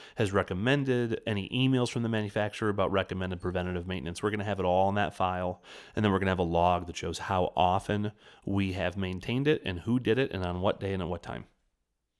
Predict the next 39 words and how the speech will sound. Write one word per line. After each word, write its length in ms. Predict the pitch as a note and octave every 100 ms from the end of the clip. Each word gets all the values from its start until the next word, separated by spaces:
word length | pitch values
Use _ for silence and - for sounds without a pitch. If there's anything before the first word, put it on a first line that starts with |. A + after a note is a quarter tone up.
| _ _ _ _ _
and 160 | - G2
any, 300 | G2+ G2 -
and 160 | G2 -
any 320 | G2+ G#2 G2+
devi-, 640 | F#2 G#2 G2 G2 F#2+ F#2 G2
deviations 580 | G2+ G2 F#2 F2+ F2+ E2
from 200 | F2+ F2
what 160 | -
we 100 | F2+
expect. 640 | D2 - - - - - - _ _ _ _ _ _ _ _ _ - - - _ -
And 220 | B2 B2
then, 320 | C#3+ D#3+ D#3+ - _
uh, 260 | B2 A#2 A2
once 320 | A2+ D3 - C#3
we 160 | C3
have 500 | B2+ A#2+ A2 G#2 G#2
that, 480 | A#2+ D3 B2+ G#2 -
we're 260 | A2+ G#2 G#2
also, 420 | G2+ A2 - A#2
we're 160 | A2
gonna 160 | G#2+ G2
tie 260 | - A#2+ B2
the 60 |
calendar 460 | - B2+ A#2 A#2 A2
to 280 | - C#3 B2+
that 200 | A#2 -
binder, 460 | G2+ G2+ G2+ G2
and 240 | G2 G2 F#2+
we're 140 | F#2+
going 280 | G2 F#2+ F#2
to 360 | - G2 F#2+ F#2+
make 200 | F#2+ F#2+
sure 120 | G2+
that 100 | F#2
we 120 | F#2
have 180 | F#2 F2
a 60 | E2+
program 580 | F2+ F2+ F2+ F2 F2
that, 220 | F2 F2